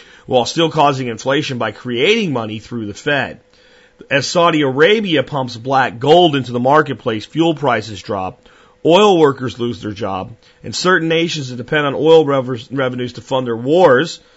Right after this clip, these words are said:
such as Russia and Iran, are stalled because their black gold is now worth less. I gotta take Alex to task a little bit here. Just a little bit. Just a little bit. Russia's wars.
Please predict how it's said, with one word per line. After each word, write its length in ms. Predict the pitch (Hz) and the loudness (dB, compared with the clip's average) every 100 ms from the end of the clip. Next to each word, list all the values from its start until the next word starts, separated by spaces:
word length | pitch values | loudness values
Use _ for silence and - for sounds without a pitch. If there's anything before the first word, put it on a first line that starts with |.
| _ _ | _ _
such 180 | 123 | -8
as 140 | 113 98 | -8 -4
Russia 300 | 143 139 143 | -2 -2 -4
and 80 | 117 | -4
Iran, 320 | 113 139 151 | -2 -2 -2
are 60 | 127 | -4
stalled 440 | - 160 147 135 | -2 2 4 2
because 240 | 131 120 | -2 -10
their 80 | 104 | -10
black 340 | 107 131 127 - | -2 2 2 2
gold 240 | 127 120 | 0 0
is 120 | 104 | -4
now 180 | 117 110 | -4 -2
worth 300 | 110 104 - | -4 -8 -6
less. 400 | 127 107 - - _ _ _ _ - - - | -6 -6 -8 -20 _ _ _ _ -20 -20 -6
I 100 | 208 | -2
gotta 240 | 233 208 143 | 0 0 -2
take 320 | 156 135 - _ _ - | -6 -6 -8 _ _ -12
Alex 400 | 117 123 120 - | -6 -6 -6 -10
to 100 | 95 | -16
task 500 | 98 117 113 113 - | -12 -8 -8 -10 -12
a 40 | |
little 260 | 92 87 69 | -14 -14 -16
bit 220 | 65 - | -18 -20
here. 200 | - - _ _ _ | -20 -20 _ _ _
Just 260 | 123 120 | -10 -10
a 60 | 104 | -12
little 180 | 92 82 | -14 -14
bit. 220 | - - _ _ _ _ | -20 -20 _ _ _ _
Just 400 | - 143 139 - | -8 -6 -6 -8
a 60 | 87 | -16
little 240 | 69 50 | -16 -18
bit. 160 | - - _ _ _ _ _ _ _ _ _ _ _ _ | -20 -20 _ _ _ _ _ _ _ _ _ _ _ _
Russia's 480 | 110 123 123 139 110 | -6 -6 -4 -10 -10
wars. 560 | 110 107 90 - - | -10 -10 -10 -16 -20